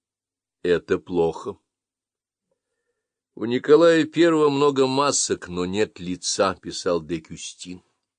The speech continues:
Полтавская победа была больше, чем военным поражением шведов.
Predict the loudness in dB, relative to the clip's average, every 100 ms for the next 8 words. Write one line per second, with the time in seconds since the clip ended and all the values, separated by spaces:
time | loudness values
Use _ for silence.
0 | _ _ _ _ _ _ _ _ _ _
1 | _ _ _ _ _ _ _ _ 6 8
2 | 8 4 2 4 0 0 0 2 0 0
3 | 0 0 2 4 4 2 2 2 2 0
4 | -6 0 2 2 0 -2 -2 -6 -6 -6
5 | -6 -6 -8 -10 -6 -4 -6 -12